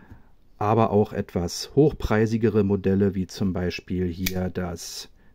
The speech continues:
Metamorph in der Titan-Version mit S fünfunddreißig V N Stahl.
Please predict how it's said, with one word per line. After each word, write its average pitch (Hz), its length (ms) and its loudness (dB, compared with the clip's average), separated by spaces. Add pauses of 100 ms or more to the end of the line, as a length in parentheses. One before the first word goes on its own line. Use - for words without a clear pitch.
Metamorph 104 960 4
in 87 220 -4
der 85 180 -4
Titan-Version 101 1080 2
mit 90 200 -6
S 95 200 -4
fünfunddreißig 87 640 -6
V 104 180 -2
N 113 260 2
Stahl. 92 520 -2